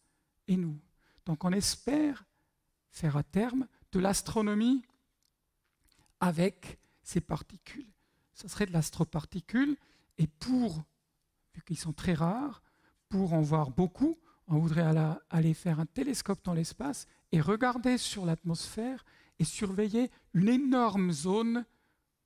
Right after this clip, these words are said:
un million de kilomètres carrés au sol, pour en voir suffisamment, parce qu'ils sont tellement rares. Et après, on peut juste retracer ces gerbes, ces, cette sorte de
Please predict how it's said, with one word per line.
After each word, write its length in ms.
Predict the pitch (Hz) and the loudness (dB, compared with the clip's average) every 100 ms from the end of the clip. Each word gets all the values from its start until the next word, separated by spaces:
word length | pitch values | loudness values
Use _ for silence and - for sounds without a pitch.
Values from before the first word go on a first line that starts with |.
| _ _ _ _ _ _ _ - | _ _ _ _ _ _ _ -8
un 120 | 175 | -4
million 480 | 202 208 196 220 214 | -4 -4 -4 -4 -6
de 120 | 175 | -12
kilomètres 540 | - 214 202 190 180 - | -10 -8 -4 -4 -4 -6
carrés 460 | - 175 180 190 233 _ _ _ _ - | -4 -2 0 -2 -4 _ _ _ _ -6
au 100 | 175 | -6
sol, 460 | - - 170 135 131 _ _ _ _ _ _ - | -4 0 0 0 -8 _ _ _ _ _ _ -2
pour 220 | 262 226 | 2 2
en 80 | 180 | 2
voir 260 | 143 160 151 | 0 -2 -2
suffisamment, 640 | 254 - 262 233 214 190 - _ _ | -6 -8 -6 -4 -4 -8 -14 _ _
parce 160 | 180 - | -18 -10
qu'ils 120 | 196 | -8
sont 200 | - 185 | -6 -4
tellement 340 | 202 190 185 | -4 -2 -2
rares. 320 | 156 156 - _ _ _ _ | -2 -4 -8 _ _ _ _
Et 60 | 185 | 0
après, 380 | 165 - 254 - _ _ _ | 0 0 -2 -2 _ _ _
on 100 | 208 | -2
peut 160 | 190 208 | 0 0
juste 380 | 185 262 - - _ _ _ _ _ | 0 -4 -8 -14 _ _ _ _ _
retracer 840 | 165 170 220 - 214 - 220 247 247 _ _ - | -4 -2 -2 -2 -4 -2 0 -2 -4 _ _ -16
ces 240 | - 165 | -4 -2
gerbes, 540 | 139 165 190 226 185 165 _ _ _ _ _ _ | 0 0 0 -2 -6 -10 _ _ _ _ _ _
ces, 240 | - 185 | -20 -18
cette 240 | - 170 | -14 -14
sorte 200 | - 165 | -14 -6
de 80 | 175 | -6